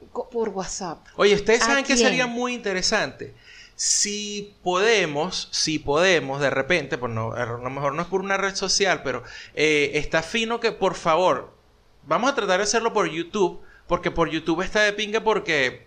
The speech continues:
Speaker 2: queda ahí grabado después de lo que hacemos. Pero, eh, hay una aplicación que se llama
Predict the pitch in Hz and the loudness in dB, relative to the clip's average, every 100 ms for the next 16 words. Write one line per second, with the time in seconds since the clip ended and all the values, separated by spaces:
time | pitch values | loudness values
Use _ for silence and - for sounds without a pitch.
0 | - 156 165 185 190 185 190 170 123 117 | -4 2 4 4 4 4 4 6 4 2
1 | 131 151 156 120 117 127 120 113 202 175 | 0 0 0 0 0 -2 -2 0 4 4
2 | 160 180 - _ _ - _ _ _ 156 | 2 -2 -12 _ _ -20 _ _ _ -2
3 | 165 165 156 - 151 185 226 240 233 190 | 0 2 0 0 2 2 0 -2 -2 0
4 | 165 170 165 214 196 156 165 202 196 | 0 -2 -4 -2 -2 0 -2 -4 -8